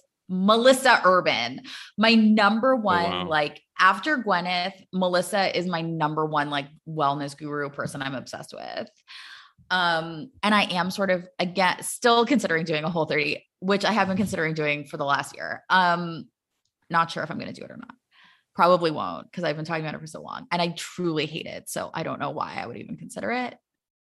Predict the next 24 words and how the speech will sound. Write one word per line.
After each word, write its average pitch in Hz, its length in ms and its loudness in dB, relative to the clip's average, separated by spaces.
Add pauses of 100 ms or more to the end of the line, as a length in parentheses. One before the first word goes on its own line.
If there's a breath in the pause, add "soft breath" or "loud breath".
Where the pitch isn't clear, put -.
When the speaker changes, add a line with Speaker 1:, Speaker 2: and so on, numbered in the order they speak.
(300)
Speaker 1:
I've 156 80 -6
done 151 120 -4
it 165 80 -8
before 165 260 -4
and 123 80 -4
I - 40 -8
hate - 200 -10
it - 100 -8
every - 160 -12
second. - 340 -20 (1700 loud breath)
Okay. 185 320 0 (540)
Speaker 2:
Is 143 100 2
Elise 156 460 4
newly 143 480 4
friends 233 340 -2
with 233 120 -4
Melissa 240 280 -2
Urban, 208 240 0
or 202 40 6
Speaker 1:
I - 20 8
Speaker 2:
she's 240 80 8
Speaker 1:
don't 311 180 8
Speaker 2:
always 208 120 4
Speaker 1:
know. 175 680 4